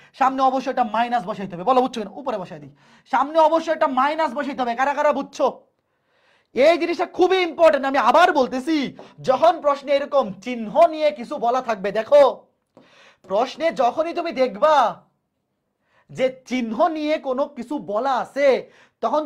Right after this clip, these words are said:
তোমাকে আগে আইডেন্টিফাই করতে হবে এটা কোন চতুর্ভাগ।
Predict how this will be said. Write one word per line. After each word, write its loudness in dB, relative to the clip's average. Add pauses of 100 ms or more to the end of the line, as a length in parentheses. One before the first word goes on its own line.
তোমাকে 2 (100)
আগে 0 (100)
আইডেন্টিফাই -2
করতে -6
হবে 4
এটা -4 (120)
কোন -2 (100)
চতুর্ভাগ। -2